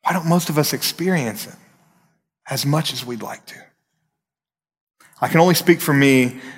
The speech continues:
but I'm sure that it's true for many of us. There are plenty of days where I feel like I'm not experiencing Jesus the way that I'd like to.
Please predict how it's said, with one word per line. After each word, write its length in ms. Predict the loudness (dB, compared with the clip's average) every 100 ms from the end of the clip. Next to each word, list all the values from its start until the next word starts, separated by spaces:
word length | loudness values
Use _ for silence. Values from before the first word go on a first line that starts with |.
| -4
but 100 | 0
I'm 100 | 2
sure 360 | 2 4 6 6
that 100 | 4
it's 160 | 2
true 240 | -2 2 2
for 140 | 2
many 220 | 0 0
of 120 | -2 -6
us. 260 | -10 -14 -14 -20 _ _ _ _ _ _ _ _ -2
There 200 | 0 0
are 20 |
plenty 320 | 0 2 4
of 80 | 2
days 480 | 0 0 -4 -10 -14 -20 -20 -20 _
where 140 | 2
I 80 | 4
feel 200 | 4 2
like 180 | 2 2
I'm 120 | 0
not 180 | 2 0
experiencing 720 | 0 -4 -2 -2 -2 -2 -4
Jesus 380 | -2 -2 -4 -10
the 80 | -6
way 140 | -4
that 100 | -2
I'd 160 | -2 -2
like 240 | -8 -10
to. 160 | -18